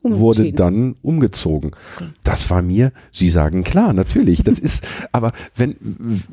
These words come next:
Speaker 2: na, also für mich, für mich war das, war das irgendwie so, boah, hier sieht ja ganz anders aus, aber dass das natürlich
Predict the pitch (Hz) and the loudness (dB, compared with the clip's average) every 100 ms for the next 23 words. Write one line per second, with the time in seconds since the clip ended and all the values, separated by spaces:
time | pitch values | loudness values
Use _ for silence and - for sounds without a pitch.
0 | - _ _ _ _ - 143 143 120 131 | -20 _ _ _ _ 0 2 2 2 2
1 | 127 147 202 - - - 107 123 - 143 | 2 2 2 -4 -10 -2 0 0 2 2
2 | 139 - 110 110 107 101 107 92 95 92 | 2 0 -6 -2 -2 -2 -6 -6 -8 -8
3 | - - - - - - - - 104 104 | -10 -12 -12 -14 -20 -20 -14 -10 -6 -6
4 | 90 107 104 107 - 165 147 95 69 85 | -2 0 0 -2 0 2 2 2 -2 0
5 | 82 87 95 98 - 107 - 190 247 104 | 2 2 0 -2 0 -2 0 2 4 4
6 | - | 2